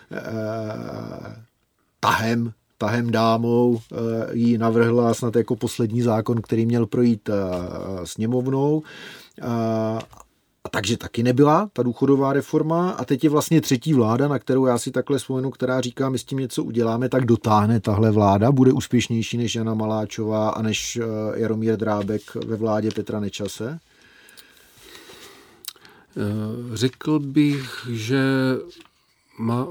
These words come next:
Speaker 2: že musí udělat aspoň dva, tři výrazné kroky. Nevím, jestli to bude tento, ale,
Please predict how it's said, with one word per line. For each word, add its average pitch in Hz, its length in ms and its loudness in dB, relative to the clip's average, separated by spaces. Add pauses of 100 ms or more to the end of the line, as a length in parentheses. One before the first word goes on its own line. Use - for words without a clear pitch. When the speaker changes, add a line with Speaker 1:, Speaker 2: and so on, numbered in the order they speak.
(120)
Speaker 2:
že 135 120 4
musí 147 360 6
udělat 120 340 0 (320)
aspoň 127 400 -2
dva, 117 200 -2
tři - 220 -6
výrazné 120 460 0
kroky. 104 360 -4
Nevím, 113 240 2
jestli - 180 -4
to 120 80 0
bude 123 220 -2
tento, 104 480 -4 (1000)
ale, 113 720 2